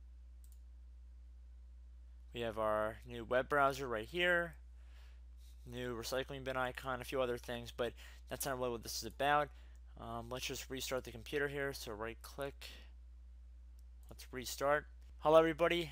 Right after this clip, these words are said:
as our computer is rebooting, I would highly suggest clicking F two to enter our bios again. Let's go under boot,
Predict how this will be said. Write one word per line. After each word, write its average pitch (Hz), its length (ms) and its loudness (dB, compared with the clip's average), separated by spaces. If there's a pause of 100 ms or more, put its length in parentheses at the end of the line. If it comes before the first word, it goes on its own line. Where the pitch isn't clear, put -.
as 127 240 2
our 131 140 4
computer 131 380 0
is 127 140 -4
rebooting, 135 440 -2
I 113 60 0
would 113 80 0
highly 120 280 4
suggest 120 440 -2
clicking 123 360 -6
F - 320 -2
two 170 460 0 (400)
to 123 100 -6
enter 117 320 -2
our 110 540 4 (460)
bios 120 400 10
again. 131 340 2 (480)
Let's - 160 -8
go 123 140 -2
under 110 240 -2
boot, 147 340 2